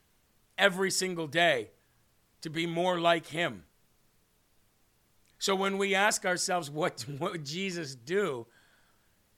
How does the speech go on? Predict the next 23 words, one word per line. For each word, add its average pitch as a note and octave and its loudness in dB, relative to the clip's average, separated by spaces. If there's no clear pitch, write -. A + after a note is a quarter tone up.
how F#3+ 4
does G3+ 0
anybody F#3 0
really F#3 -2
answer F#3 -2
that? G#2+ -10
I D#3 0
mean, F3+ -4
we F3+ 0
all F#3+ 4
strive F#3+ 2
to E3+ -10
be E3+ -6
like F3+ 2
him, C#3 -4
and E3+ -2
there's E3+ -2
never F#3 2
been F3+ 0
anybody F#3 2
that's F3+ -4
even E3+ -6
close. - -4